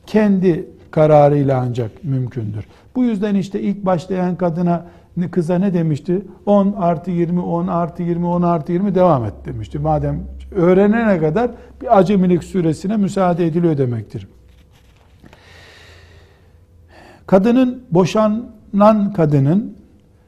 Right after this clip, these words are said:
iddet müddeti bitmeden evlenmesi caiz değildir. Doğru. Peki bu kadın buna rağmen evlenirse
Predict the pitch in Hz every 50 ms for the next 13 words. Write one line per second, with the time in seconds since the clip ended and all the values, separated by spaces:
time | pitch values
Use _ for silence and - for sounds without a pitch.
0 | _ _ _ _ _ - 190 175 165 - - 226 226 226 226 196 170 175 170 -
1 | - 190 185 190 214 196 156 170 208 202 - - 180 170 160 190 202 202 202 208
2 | 170 175 175 180 180 180 180 175 170 175 170 247 233 175 180 175 156 165 208 208
3 | 170 175 202 180 143 110 104 - - - - - _ - 175 160 143 123 107 95
4 | - - - _ _ _ - - _ _ _ _ _ _ - 202 190 208 214 190
5 | 240 196 220 208 190 175 214 202 190 165 175 196 226 240 233 220 214 202 185 180
6 | 180 185 175 165 170 - - 165 151 156 156 151 143 147 143 127 104 - - 123
7 | 98 95